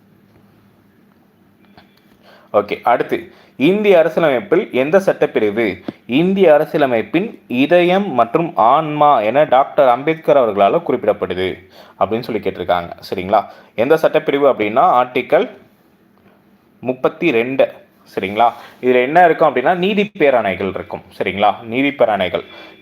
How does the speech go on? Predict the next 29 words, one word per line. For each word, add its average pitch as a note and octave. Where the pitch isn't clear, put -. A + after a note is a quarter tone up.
இது A#2
வந்து C3+
சுப்ரீம் F#3
கோர்ட் D#3
மூலியமாக C3+
பெறக்கூடிய B2+
நீதி C3
பேராணைகள். F#2
நமக்கு B2+
கிடைக்கக்கூடிய C#3+
நீதி D3
பேராணைகள் B2
மொத்தம் B2+
எத்தனை C3
அப்படின்னா G2+
ஐந்து F3+
வகையான C3+
நீதி B2+
பேராணைகளும் G2+
நமக்கு A2+
கிடைக்கும். F2+
சரிங்களா? F#2
ஆவண B2
கேட்பு A2+
நீதி G#2+
பேராணை, G#2
ஆட்கொணர்வு A2+
நீதி G#2
பேராணை, G2+